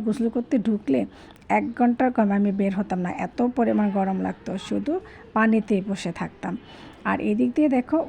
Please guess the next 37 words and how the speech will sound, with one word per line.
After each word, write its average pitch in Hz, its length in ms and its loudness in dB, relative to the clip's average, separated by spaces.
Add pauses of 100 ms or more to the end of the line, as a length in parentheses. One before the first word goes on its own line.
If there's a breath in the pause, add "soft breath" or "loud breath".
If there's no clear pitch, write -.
ওইখানে 254 360 4 (120)
বসে 233 280 -2
থাকতে 208 320 -6
থাকতে 202 280 -6 (360)
এই 208 80 2 (120)
দিক 262 120 4 (120)
দিয়ে 254 180 6 (220)
আমার 214 240 4 (120)
রুম 202 180 2 (140)
একদম 208 360 0 (140)
ভাসিয়ে 190 420 -4
নিয়ে - 220 -6
যাচ্ছে, - 360 -10 (500 loud breath)
আমার 202 220 0 (100)
পর্দা 196 340 -2 (120)
বিছানা 190 380 -4 (120)
সব 202 300 0
ভিজিয়ে 190 340 -4 (100)
ফেলছে। - 340 -10 (340 loud breath)
তাই 208 140 -4 (100)
চলে 185 300 -2
এসেছি 247 240 -2 (260)
এই 190 140 0
রুমে 208 200 0 (120)
জানালাগুলো 185 540 0
আটকে - 220 -8 (120)
দেওয়ার 175 300 -4
জন্য। 156 200 -6 (460 loud breath)
আর 233 80 -4 (160)
এদিক 254 220 2 (100)
দিয়ে 294 160 4 (140)
ছেলে 214 220 2 (100)
তো 240 40 0 (120)
স্কুল 240 320 2
ছুটি 240 240 2
হয়ে 214 200 6
গিয়েছে, 208 360 0